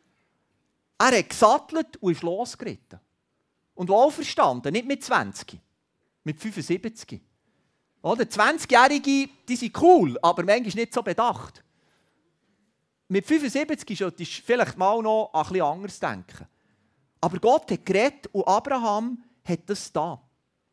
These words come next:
Wie lange das er hat müssen überlegen, wissen wir nicht. Oder? Das ste-,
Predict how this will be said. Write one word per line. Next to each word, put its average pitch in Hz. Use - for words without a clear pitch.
Wie 208
lange 330
das 349
er 240
hat 208
müssen 208
überlegen, 208
wissen 165
wir 131
nicht. 143
Oder? 277
Das -
ste-, -